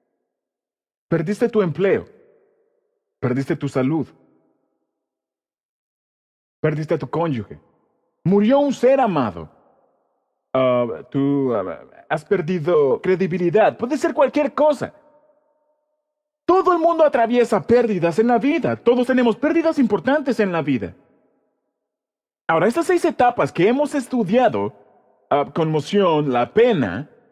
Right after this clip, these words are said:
am, eh, la lucha, hasta ahora, y veremos la rendición, santificación y servicio, no son realmente lineales.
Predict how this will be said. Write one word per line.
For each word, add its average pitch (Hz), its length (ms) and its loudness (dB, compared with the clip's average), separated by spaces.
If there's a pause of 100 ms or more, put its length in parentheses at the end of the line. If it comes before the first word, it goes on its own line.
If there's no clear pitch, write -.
(120)
am, 123 360 -2
eh, 123 320 0
la 123 160 0
lucha, 123 680 -2 (500)
hasta - 260 0
ahora, 165 480 2 (380)
y 185 80 0
veremos 202 460 2
la 185 120 2
rendición, 185 680 0
santificación 170 1000 -2
y 175 120 -4
servicio, 170 720 -4 (320)
no 269 100 2
son 349 180 0
realmente 233 1080 2
lineales. 233 680 2